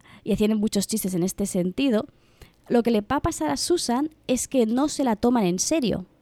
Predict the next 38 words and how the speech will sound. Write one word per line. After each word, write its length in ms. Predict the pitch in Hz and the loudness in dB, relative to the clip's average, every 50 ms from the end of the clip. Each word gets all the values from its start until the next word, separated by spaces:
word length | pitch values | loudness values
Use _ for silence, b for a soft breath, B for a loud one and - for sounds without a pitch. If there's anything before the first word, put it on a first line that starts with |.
| _ _ | _ _
porque 280 | - 202 185 - - 180 | 0 0 0 0 0 -4
es 140 | 180 - - - | -4 -4 -6 -8
una 220 | - 196 185 175 165 | -6 -4 -2 -2 0
niña, 420 | 185 233 277 285 269 247 247 247 - | 0 2 2 2 2 2 0 -2 -2
bueno, 160 | - 170 165 | -2 -2 0
una 140 | 160 147 165 | -2 -4 -4
chica, 480 | - - - 294 - - 220 233 B B B B - | -2 -2 -2 -2 0 -2 -4 -4 B B B B -6
una 120 | - 180 | -2 -2
adolescente, 800 | 170 160 135 175 - - - - 262 262 240 226 190 208 220 B B B B B B B B B B _ | 0 0 -2 -4 -6 -4 0 2 2 2 2 0 -2 -4 -6 B B B B B B B B B B _
y 220 | - 294 311 - - _ - | 2 2 2 2 -2 _ -4
la, 560 | 240 233 226 220 220 220 214 214 196 - - _ _ - | -2 -2 0 0 -2 -2 0 0 0 -2 -2 _ _ -4
la 200 | - 220 202 196 | 0 2 2 2
piensan 520 | - - 262 277 269 269 - 240 214 214 | 4 4 4 6 6 4 2 2 2 2
más 340 | 220 247 269 262 220 - - | 2 2 2 2 2 0 -4
como 1000 | - _ _ - 214 190 185 190 190 185 180 180 175 175 175 170 170 165 - - - - | -6 _ _ 0 0 2 2 2 0 0 0 0 0 0 0 0 -2 -4 -4 -6 -6 -2
un 260 | - 254 262 254 - - _ _ | 0 2 2 2 0 -2 _ _
hada, 540 | - 214 233 254 247 220 190 196 214 269 330 _ _ - - | 0 2 2 2 2 2 0 0 0 -2 -4 _ _ -8 -2
porque 240 | - 196 180 - | 0 0 0 0
en 80 | 190 190 | 0 0
este 220 | 202 - - 220 | 0 0 0 0
mundo, 580 | 190 196 220 240 247 233 214 196 185 175 - - | 2 2 2 4 4 4 4 4 2 2 0 -2
pues, 280 | - - 127 - - - | -6 -6 -6 -4 -6 -6
las 260 | - - 190 185 - - | -4 -4 -4 -2 -2 0
hadas 200 | 180 185 190 190 | 0 0 2 2
de 60 | 185 | 2
los 160 | 175 185 180 | 2 0 0
dientes 420 | 185 202 196 196 190 180 175 - _ | 0 0 0 0 -2 -4 -6 -6 _
existen 600 | - 180 - - - 214 220 214 - 180 170 160 | -10 -8 -6 -4 -4 -4 -4 -4 -4 -4 -4 -4
y 80 | 117 160 | -2 -2
van 160 | 180 185 185 | 0 0 0
realmente 640 | 175 180 175 180 175 175 175 185 196 202 185 - 156 | 0 0 2 2 2 4 4 2 2 2 0 -2 -2
a 20 | |
buscar 400 | 156 165 175 - - 165 156 170 | -2 -2 -2 -4 -2 -2 -2 0
los 220 | 180 180 175 175 175 | 0 0 -2 -2 -2
dientes 400 | 170 165 185 190 185 135 - 180 | -4 -2 -2 -2 -4 -6 -6 -6
de 60 | 156 | -8
los 140 | - 185 196 | -8 -6 -2
niños, 580 | 226 254 269 247 208 208 254 311 311 - - | 0 0 2 2 0 -2 -4 -8 -10 -14 -16